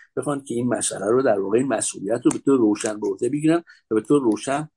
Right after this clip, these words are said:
پاسخ بدن به این مسئله. خیلی ممنون.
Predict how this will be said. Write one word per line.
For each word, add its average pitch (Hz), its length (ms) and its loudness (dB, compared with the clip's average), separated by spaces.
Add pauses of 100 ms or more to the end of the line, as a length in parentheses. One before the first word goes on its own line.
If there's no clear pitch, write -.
(180)
پاسخ - 580 -8
بدن - 140 -20
به - 140 -20
این - 180 -20
مسئله. - 260 -20 (520)
خیلی 123 160 -2
ممنون. - 180 -14